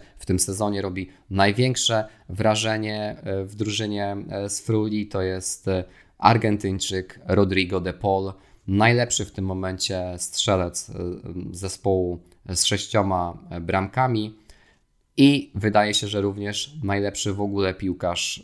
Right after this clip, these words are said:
e, Udinese w tej chwili, no nie tylko w tej chwili, ale chyba też w tym sezonie. E, piłkarz, o którego już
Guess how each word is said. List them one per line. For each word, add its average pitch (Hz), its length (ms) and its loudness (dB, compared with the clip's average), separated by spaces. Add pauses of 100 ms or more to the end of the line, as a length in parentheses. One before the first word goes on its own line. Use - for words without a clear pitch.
(140)
e, 87 180 -2
Udinese 95 760 -2 (720)
w - 100 -12
tej 92 160 6
chwili, 117 460 0 (220)
no 104 300 -4
nie 104 60 -2
tylko 101 180 -2
w - 80 -12
tej 95 120 -2
chwili, 98 300 -2
ale 87 200 -6
chyba 82 220 -10
też - 180 -10
w - 40 -20
tym 92 140 0
sezonie. 101 500 -2 (640)
E, 87 500 -2
piłkarz, 104 420 2
o 95 80 -2
którego 90 1040 -2
już - 560 -4